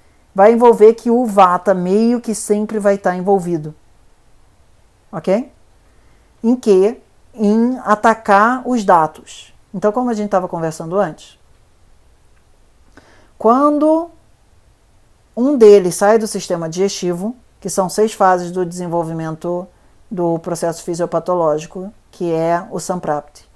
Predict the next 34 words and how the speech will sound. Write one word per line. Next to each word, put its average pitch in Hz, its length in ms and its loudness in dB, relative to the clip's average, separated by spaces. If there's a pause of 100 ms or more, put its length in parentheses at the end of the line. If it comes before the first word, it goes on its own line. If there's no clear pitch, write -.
(340)
O 220 40 -4
estado 226 380 2
um 240 140 0
e 247 80 -2
dois, 190 480 2
o 208 100 -8
vata, 190 260 0
pitta 190 200 -8
e 170 40 -10
kapha 175 260 -4
pode 170 220 -6
estar 160 200 -4
aumentado 165 600 -2
no 160 120 -10
sistema 156 400 -12
digestivo, 156 640 -10
gerando 156 380 -6
ama, 156 320 -6
et 156 120 -14
cetera 151 340 -10
e 170 40 -8
tal. 147 260 -8 (380)
Mas 196 160 -2
no 233 100 -2
estado 202 440 2
três, 170 520 -6 (300)
que - 80 -8
é - 20 0
o 180 40 0
estado 170 340 -2
de 180 100 -14
circulação, 165 720 -6
de 160 120 -14
transbordamento, 160 920 -8